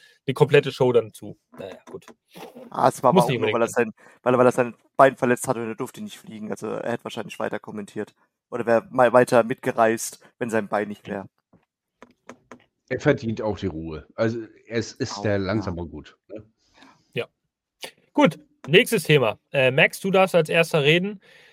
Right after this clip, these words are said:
Speaker 1: Äh, Eric Bischoff im Clinch.
Speaker 2: Oh!
Speaker 1: <laughs> Dex Harwood. Oh, die Reaktion müssen wir einfangen.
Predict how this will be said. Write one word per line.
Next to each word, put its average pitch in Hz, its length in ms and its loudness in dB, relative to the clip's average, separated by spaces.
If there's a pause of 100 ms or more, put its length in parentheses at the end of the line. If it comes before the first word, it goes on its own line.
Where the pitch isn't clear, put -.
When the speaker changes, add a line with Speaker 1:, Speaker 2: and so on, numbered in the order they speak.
(260)
Speaker 1:
Äh, 123 500 4
Eric 247 340 2
Bischoff 233 400 2
im 185 180 -2
Clinch. 247 380 -4
Speaker 2:
Oh! 196 840 10 (480)
Speaker 1:
<laughs> - 300 -2
Dex 359 320 4 (240)
Harwood. 156 500 0 (2750)
Oh, 277 100 4
die 123 100 2
Reaktion 135 420 4
müssen 135 200 -2
wir 131 80 8
einfangen. 113 460 0